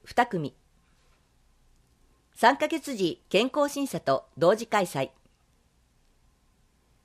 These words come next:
九月二十五日木曜。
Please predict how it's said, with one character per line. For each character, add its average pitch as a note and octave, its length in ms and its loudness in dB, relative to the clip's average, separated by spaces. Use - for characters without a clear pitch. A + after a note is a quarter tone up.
九 F4 140 2
月 D#4+ 220 4
二 B3 140 2
十 F#3+ 180 0
五 G3 120 0
日 D#3+ 400 -6
木 D#3+ 260 -4
曜。 F3+ 300 2